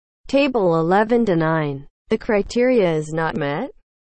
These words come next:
Table eleven to nine district championship division evaluation limits to two divisions, four, four divisions, average strength one, two, distribution of strength one, two point five, distribution of strength four,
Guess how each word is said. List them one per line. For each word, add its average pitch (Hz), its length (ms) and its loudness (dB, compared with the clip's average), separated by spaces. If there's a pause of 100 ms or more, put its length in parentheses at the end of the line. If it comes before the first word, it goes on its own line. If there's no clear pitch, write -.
(120)
Table 247 500 2
eleven 220 460 2
to 233 80 -4
nine 208 400 0
district 254 500 0
championship 240 840 0
division 160 560 -2
evaluation 156 960 0
limits 170 440 0
to 175 400 0 (340)
two 220 500 2 (220)
divisions, 190 640 0
four, 175 560 -2 (200)
four 190 600 2 (240)
divisions, 233 680 0
average 170 360 0
strength 247 440 -4
one, 214 320 2
two, 240 220 -2
distribution 208 840 -2
of 156 140 -2
strength 190 400 -4
one, 214 300 0
two 262 260 -2
point 170 340 0
five, 156 360 -4
distribution 175 800 -2
of 139 100 -6
strength 262 460 -4
four, 147 420 -2